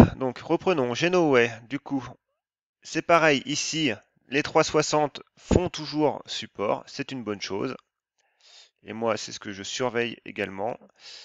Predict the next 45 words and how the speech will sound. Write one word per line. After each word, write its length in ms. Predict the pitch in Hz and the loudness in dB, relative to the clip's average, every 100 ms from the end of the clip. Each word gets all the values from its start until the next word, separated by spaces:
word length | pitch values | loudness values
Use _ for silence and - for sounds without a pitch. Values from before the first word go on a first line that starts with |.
| - _ - | -20 _ -2
Et 60 | 151 | 4
voilà, 300 | 147 107 - | 6 6 4
par 160 | 131 - | -4 -2
contre, 340 | 151 139 - - _ _ _ | -2 -4 -6 -18 _ _ _
on 80 | 156 | -8
surveillera 560 | 147 143 139 139 135 127 | -2 2 4 4 2 0
pour 260 | - 117 - | 0 -6 -4
un, 200 | 104 - _ _ _ - | -8 -8 _ _ _ -16
voilà, 300 | 107 - - - 110 107 107 - - 101 | -14 -12 -16 -20 -20 -20 -20 -20 -20 -16
un, 60 | 98 | -12
un 60 | |
départ 280 | - 107 113 | -10 -2 0
haussier, 300 | 113 - 156 | 0 0 -2
un 80 | 120 | -2
vrai 260 | 95 117 | -2 -2
départ 280 | 117 120 113 | -2 -2 -2
haussier. 380 | 117 - - 165 156 _ _ _ - - - - - - | -4 -6 -6 -8 -10 _ _ _ -20 -20 -20 -20 -20 -10
Et 100 | 120 | -2
ben, 120 | 131 | -2
les 120 | 143 | -2
plus 140 | - | -2
hauts 120 | 147 139 | -2 0
récents, 420 | 135 - 139 135 | 0 2 2 2
hein, 200 | 127 135 | 0 -2
on 120 | 113 | -2
voit 140 | 110 | -2
très 180 | 117 127 | -4 -6
bien 180 | 117 135 | -4 -4
que 60 | - | -6
cette 140 | 120 | -8
zone 140 | 117 | -8
des 80 | 120 | -8
trois 180 | - 127 | -6 -4
quatre-vingt-cinq, 540 | 123 - 123 - 127 | -4 -4 -6 -6 -8
trois 180 | - 127 | -8 -6
quatre-vingts, 500 | 127 - 120 120 135 - _ _ _ | -4 -4 -2 -2 -2 -8 _ _ _
ça 500 | - - 139 151 147 - - | -14 0 4 4 4 -4 -2
tergiverse. 540 | 151 139 131 131 - | 0 0 2 2 2
Alors 180 | - 113 | -2 0
néanmoins, 400 | 143 156 156 165 | 2 2 2 0
méfiance 460 | 139 147 - 156 | 0 -2 -2 -6
quand 140 | - 147 | -4 -2
même 180 | 151 151 | 0 0
parce 180 | 120 | -4
que, 180 | - 123 | -2 -4